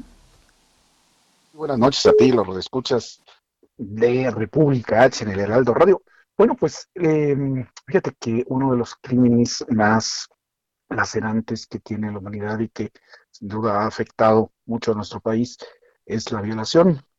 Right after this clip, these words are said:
Mañana le damos una revisada a este delito y a la entidad que está, pues, liderando, de acuerdo con mediciones que han hecho organizaciones sociales y cifras oficiales,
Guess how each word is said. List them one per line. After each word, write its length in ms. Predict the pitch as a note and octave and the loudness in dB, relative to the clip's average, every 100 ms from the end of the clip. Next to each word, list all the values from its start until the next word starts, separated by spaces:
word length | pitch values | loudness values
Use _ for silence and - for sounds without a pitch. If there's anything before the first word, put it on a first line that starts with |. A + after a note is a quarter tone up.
| _ - | _ -6
Mañana 320 | A2 B2 B2 | 0 2 4
le 120 | A2+ | 2
damos 320 | A#2 A#2+ A2+ | 2 2 0
una 160 | B2+ A2+ | 0 0
revisada 680 | G#2+ F#2+ - B2+ B2+ A2+ - _ _ _ _ | 0 -6 -2 2 2 0 -6 _ _ _ _
a 160 | - A#2 | -4 0
este 260 | A#2+ - A2+ | -2 -2 -2
delito 560 | G#2+ B2+ B2+ C#3 C3+ - | 2 2 4 4 4 2
y 80 | A#2+ | -4
a 40 | |
la 100 | A#2 | -2
entidad 480 | G#2+ A2 A2+ C3 E3+ - _ _ | -4 -4 0 2 2 -2 _ _
que 420 | - A#2 B2 C#3+ - | -6 0 2 2 -2
está, 760 | A2+ G#2 - _ A#2+ A#2+ B2 B2 | -8 -8 -10 _ 4 6 6 4
pues, 240 | - G#2+ | 0 -6
liderando, 480 | G#2 G2 G#2 C#3 C#3 | -6 -6 -2 -2 2
de 60 | B2 | 0
acuerdo 400 | - A2+ B2+ A#2 - _ | 0 -2 -2 -4 -8 _
con 220 | - G#2 F#2+ | -8 -8 -6
mediciones 540 | A2 G2 - A#2+ A#2+ | -8 -8 -2 0 0
que 120 | - | -2
han 140 | A#2 A#2 | 0 0
hecho 360 | A2+ - A2 - _ - - _ | -2 0 0 0 _ -20 -20 _
organizaciones 720 | A#2+ G#2+ G#2 - - A2+ A2+ | -4 -4 -4 -8 -4 -2 -2
sociales 580 | - A2+ C3 A#2+ C3+ - _ _ _ _ - | -6 -2 0 2 -2 -8 _ _ _ _ -4
y 280 | C3 D3+ - _ | -2 -4 -8 _
cifras 420 | - B2 A#2+ A#2 | -6 -2 -2 -2
oficiales, 680 | A#2 A2 G#2 C3+ A#2 C#3 - | -4 -6 0 2 2 0 -10